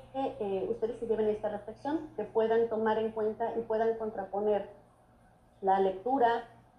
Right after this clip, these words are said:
el indicador, y también se lleven la reflexión de su práctica para que al momento de presentarse ante un reactivo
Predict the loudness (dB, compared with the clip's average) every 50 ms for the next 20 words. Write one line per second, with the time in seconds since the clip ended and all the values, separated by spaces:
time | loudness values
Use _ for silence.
0 | -12 0 4 4 4 6 4 0 -2 -2 -2 0 0 2 2 2 2 0 -2 -6
1 | -12 -20 -20 -20 -20 -20 -20 -20 -20 -14 -14 -6 -2 0 0 2 2 0 0 -2
2 | -2 0 0 2 2 2 0 0 0 -2 -4 -6 -8 -10 -8 -6 -6 -2 -2 -2
3 | -2 -4 -6 -2 -2 -2 -2 -2 -4 -4 -2 -2 -2 -2 -2 0 2 2 2 2
4 | 0 0 0 2 2 0 0 2 2 2 2 0 -2 -2 -4 -4 -4 -6 -8 -8
5 | -6 -6 -2 0 0 0 0 -2 -4 0 0 0 0 0 0 -2 -2 -2 -4 -4
6 | -4 -2 -2 -4 -4